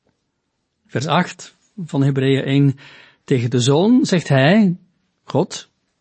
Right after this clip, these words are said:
"uw troon, o God, staat in alle eeuwigheid." Dus God spreekt tot God. De Vader spreekt tot de Zoon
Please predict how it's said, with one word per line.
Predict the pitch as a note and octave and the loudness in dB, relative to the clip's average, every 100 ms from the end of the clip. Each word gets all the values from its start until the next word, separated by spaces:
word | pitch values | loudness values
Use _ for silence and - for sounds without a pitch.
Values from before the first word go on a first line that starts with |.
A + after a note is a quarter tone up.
| _ _ - | _ _ -2
"uw | D3+ A#2+ | -2 0
troon, | F3+ A3 C#4+ A#3 | 0 2 2 2
o | D3+ C#3+ | 2 0
God, | F3 G#3 | 0 -2
staat | - - C3+ - | -2 0 0 2
in | E3+ | 0
alle | F#3 F#3+ | 2 0
eeuwigheid." | F#3+ A3 D#3 A2+ G2+ - - _ _ _ _ | -2 -4 -6 -10 -14 -20 -20 _ _ _ _
Dus | - - | -14 -6
God | B3 - | -4 -4
spreekt | - F3 C#3 | -4 -2 -2
tot | F3 | -4
God. | - B3 - - - _ _ _ _ _ _ _ _ - | -2 -2 -2 -8 -10 _ _ _ _ _ _ _ _ -2
De | D3 | 2
Vader | G3+ A#3 G3 | 2 2 0
spreekt | - - C#3+ C#3+ | -4 -2 -2 -2
tot | C#3+ | -4
de | D3 | 0
Zoon | G3 B3 B3 B3 | 2 4 4 2